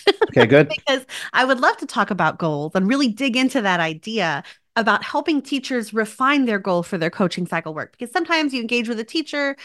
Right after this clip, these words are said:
Speaker 1: they're not really sure. I love your example of the video coaching, by the way, where the teacher noticed that there were specific students in their classroom that were not engaged during their lessons. Um, but sometimes we have, you know, the teachers may not have that awareness of certain things,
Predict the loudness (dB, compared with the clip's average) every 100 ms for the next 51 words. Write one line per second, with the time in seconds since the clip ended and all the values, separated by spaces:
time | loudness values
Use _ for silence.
0 | -20 _ -2 2 2 2 0 -2 -2 -2
1 | -2 0 0 0 2 2 0 -2 0 -2
2 | 0 -2 -4 -4 0 0 0 -2 -2 -2
3 | -4 -2 -2 0 0 0 0 -4 -6 -10
4 | -10 -8 -2 0 0 -2 -4 -2 -2 -2
5 | -4 -6 -8 -8 -10 -8 -6 -4 -4 -6
6 | -2 -4 -2 -6 -4 -4 -2 -4 -6 -8
7 | -8 -12 -20 _ _ -8 -4 -4 -4 -2
8 | 0 0 -4 -6 -6 -12 -20 -20 -2 2
9 | 2 -2 0 0 2 0 0 -4 -8 -6
10 | 0 0 0 _ -4 -4 -4 -6 -6 -6
11 | -8 -4 -2 0 -2 -2 -2 -2 -2 -2
12 | -2 0 -2 -2 0 0 0 -6 -2 -4
13 | -2 -2 -2 -4 -6